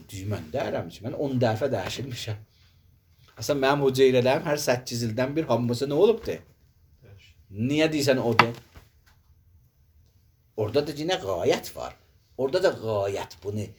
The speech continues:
Speaker 1: müttəhid eləyən bədəni deyil. Onu müttəhid eləyən o ruhudur.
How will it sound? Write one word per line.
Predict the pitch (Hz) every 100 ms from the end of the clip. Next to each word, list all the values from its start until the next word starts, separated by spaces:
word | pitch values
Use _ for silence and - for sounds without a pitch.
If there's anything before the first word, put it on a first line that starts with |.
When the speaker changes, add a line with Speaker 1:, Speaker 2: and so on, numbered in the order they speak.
| _ _
Speaker 1:
müttəhid | 104 110 - - 98 - 87
eləyən | 104 98 104 165 190
bədəni | 165 98 107 110 143
deyil. | 175 113 - - _ _ _
Onu | 135 170
müttəhid | 175 123 - 110 107
eləyən | 110 110 160 208
o | 160
ruhudur. | 131 123 107 139 -